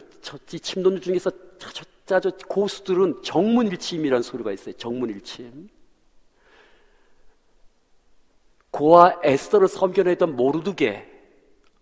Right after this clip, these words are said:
모르드게의 신앙 고백이 뭔가 하면 우리 민족이 하나님을 잘 섬기지 못하고 하나님을 바르게 예배하지 못해서, 그래서 하나님의 하늘 문을 닫고 땅 소사를 막고 노예 백성이 되게 한 거예요.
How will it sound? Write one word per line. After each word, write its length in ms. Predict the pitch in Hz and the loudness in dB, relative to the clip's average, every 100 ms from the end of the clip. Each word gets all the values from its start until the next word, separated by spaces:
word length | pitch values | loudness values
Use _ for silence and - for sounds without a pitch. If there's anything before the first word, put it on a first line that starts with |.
| _ | _
모르드게의 800 | 131 143 170 214 202 202 202 | 2 2 2 0 6 8 8
신앙 400 | 202 - 254 233 | 2 0 4 4
고백이 680 | 190 180 180 - 202 156 240 - - _ | 4 4 2 2 0 0 -4 -14 -20 _
뭔가 400 | 127 135 185 190 | -2 0 4 2
하면 460 | 147 180 208 104 92 - - - _ _ _ - _ _ _ _ _ _ _ - | 4 4 2 0 -8 -20 -20 -20 _ _ _ -20 _ _ _ _ _ _ _ -10
우리 260 | 190 196 | -4 -2
민족이 420 | 208 202 202 202 190 | -2 -2 -2 2 4
하나님을 420 | - 214 202 190 | 6 6 6 4
잘 180 | - 180 | 2 0
섬기지 380 | - 208 185 | 0 -6 -2
못하고 500 | 196 185 - 185 180 | 0 0 0 -2 0
하나님을 480 | 185 202 196 185 185 | -2 2 2 2 0
바르게 440 | 180 - 170 190 165 | -2 -4 -4 -2 -2
예배하지 340 | 165 180 180 | 4 4 4
못해서, 1120 | 165 - 151 - 190 170 107 95 - - - _ _ _ | -4 -4 -4 0 4 4 4 0 -10 -20 -20 _ _ _
그래서 640 | 220 214 - 202 233 226 - - - | 6 6 6 4 4 0 -14 -20 -16
하나님의 360 | - 208 196 185 | 4 6 6 2
하늘 300 | 202 202 202 | 2 2 2
문을 200 | 190 185 | 0 -2
닫고 260 | 190 190 | -2 -2
땅 200 | 202 170 | 0 0
소사를 380 | 190 208 185 185 | 0 -2 0 2
막고 480 | 180 180 - 196 - | 0 -2 0 -2 -2
노예 320 | 135 147 208 | -4 2 2
백성이 300 | 226 202 196 | 2 0 -2
되게 140 | 151 147 | 0 -2
한 120 | 127 | -2
거예요. 340 | 113 107 110 | -4 -6 -10